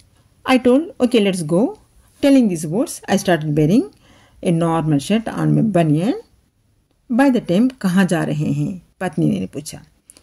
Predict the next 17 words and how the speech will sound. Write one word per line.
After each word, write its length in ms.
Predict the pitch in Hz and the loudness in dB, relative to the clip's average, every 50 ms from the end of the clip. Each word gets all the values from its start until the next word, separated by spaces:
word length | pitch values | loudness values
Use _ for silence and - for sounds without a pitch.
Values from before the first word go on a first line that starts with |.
| _ _ _ _ _ - | _ _ _ _ _ 0
"By 100 | 285 277 | 2 2
the 140 | 262 254 220 | 2 2 2
time 260 | 220 226 220 254 285 - - | 2 2 2 2 0 0 0
my 160 | 196 185 170 156 | 0 0 2 2
wife 260 | 170 165 175 - - | 0 -2 -2 -4 -4
asked 380 | 175 175 175 180 - - - | -4 -2 -2 -2 -2 -4 -4
me, 200 | - - 175 240 | -2 0 0 0
'Where 340 | 381 453 - _ - 180 175 | 0 -2 -6 _ -4 -4 -2
are 160 | 170 147 139 | -2 -2 -4
you 100 | - - | -4 -6
going?'" 240 | - 190 - - 170 170 160 - - _ _ _ _ _ _ _ _ _ _ _ _ _ _ _ _ _ _ _ | -6 -8 -8 -8 -10 -14 -18 -20 -20 _ _ _ _ _ _ _ _ _ _ _ _ _ _ _ _ _ _ _
"इनके 360 | 277 294 330 349 339 - 285 262 | 2 2 2 4 4 4 2 2
कपड़े 420 | - 202 180 151 - 165 165 160 | 2 2 0 0 2 2 2 4
लॉन्ड्री 440 | 156 151 156 156 147 147 147 156 151 | 4 2 2 2 2 2 0 -2 -4
पर 220 | - 156 151 143 | -2 -2 -2 -2
देने 480 | - - 165 160 151 147 147 143 - - | -2 -2 0 2 2 4 4 2 2 0
हैं," 420 | - - 165 170 160 - - - | -2 -2 -2 -2 -2 -2 -6 -8